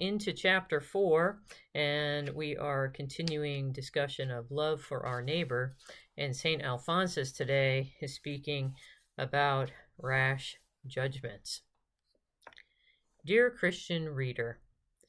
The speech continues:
if you are desirous of practicing the beautiful virtue of charity, strive in the first place to reject every rash judgment, every distrust,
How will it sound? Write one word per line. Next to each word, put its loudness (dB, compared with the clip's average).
if 0
you 0
are 6
desirous 2
of -4
practicing 0
the 0
beautiful -2
virtue -4
of -6
charity, 0
strive 2
in 2
the 2
first 0
place -2
to -8
reject -2
every -2
rash -2
judgment, -4
every -2
distrust, -2